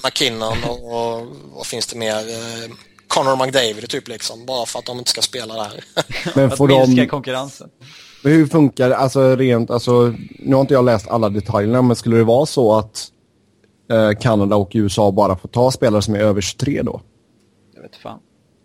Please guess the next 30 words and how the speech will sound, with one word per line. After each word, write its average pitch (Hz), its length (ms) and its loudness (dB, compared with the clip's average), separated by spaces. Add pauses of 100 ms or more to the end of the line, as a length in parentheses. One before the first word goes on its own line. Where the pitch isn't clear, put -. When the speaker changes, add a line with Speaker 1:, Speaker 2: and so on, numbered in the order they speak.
(200)
Speaker 1:
Det 123 180 -2
Speaker 2:
Det, 123 60 4
Speaker 1:
känns, 151 680 4
eh, 117 120 -6
Speaker 2:
det 156 280 6
kan 190 220 2
nog 196 140 6
Speaker 1:
synnerligen 143 340 0
Speaker 2:
faktiskt 113 260 -4
Speaker 1:
udda. 120 140 -4
Speaker 2:
vara 139 200 0
en 175 60 -8
grej. 151 220 -2 (2000)
Speaker 3:
Jag 104 100 -20
vet 101 300 -16
inte, 95 140 -20
det 101 60 -18
är 92 580 -20
jippo - 320 -20
skit - 500 -20
oavsett 95 380 -20
vad 98 80 -16
de 98 60 -20
hittar 131 140 -10
Speaker 1:
Ja. 131 60 -8
Speaker 3:
på, 101 300 -14
men 95 180 -18
vad 92 100 -18
Speaker 1:
Ja. 123 40 -16
Speaker 3:
fan. 123 360 -20